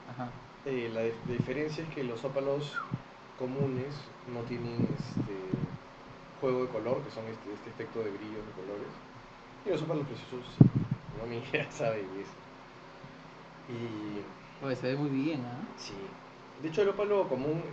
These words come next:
Speaker 2: es realmente común, o sea, no es una piedra muy, este, inusual, ¿no?
Speaker 1: ¿Y por qué brilla de tantas maneras, ah? O sea,
Speaker 2: Ah.
Speaker 1: tanta-, tantos colores.
Speaker 2: Es muy bonita esa pregunta, ¿ya? Eh,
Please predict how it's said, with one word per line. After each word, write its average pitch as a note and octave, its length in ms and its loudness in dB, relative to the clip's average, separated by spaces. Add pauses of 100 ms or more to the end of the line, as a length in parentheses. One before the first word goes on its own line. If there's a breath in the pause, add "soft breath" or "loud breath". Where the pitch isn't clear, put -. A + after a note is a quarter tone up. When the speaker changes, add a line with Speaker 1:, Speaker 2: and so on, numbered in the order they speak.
Speaker 2:
es C#3 220 4
realmente C3 640 2
común, G#2 220 -2 (240)
o - 60 -
sea, G#2+ 100 -6
no B2 80 -4
es B2+ 120 -2 (840)
una B2+ 160 -2
piedra A#2+ 240 0
muy, A2 400 -4
este, G#2+ 320 -8
inusual, G2 400 -4
¿no? - 340 -6
Speaker 1:
¿Y - 60 -4
por D#3+ 80 2
qué A3+ 140 6
brilla B3 240 8
de E3 80 6
tantas F3 320 2
maneras, C3 340 0 (140)
ah? D3 100 -6
O - 400 -10
sea, D#3 80 4
Speaker 2:
Ah. F3+ 40 6
Speaker 1:
tanta-, D#3 180 2
tantos D#3+ 340 0
colores. C3 300 -2 (420)
Speaker 2:
Es C#3+ 240 -6
muy D#3+ 100 4
bonita C3 300 0
esa G#2+ 240 -6
pregunta, G2+ 480 -6
¿ya? G2 80 -2 (640 loud breath)
Eh, A2 480 0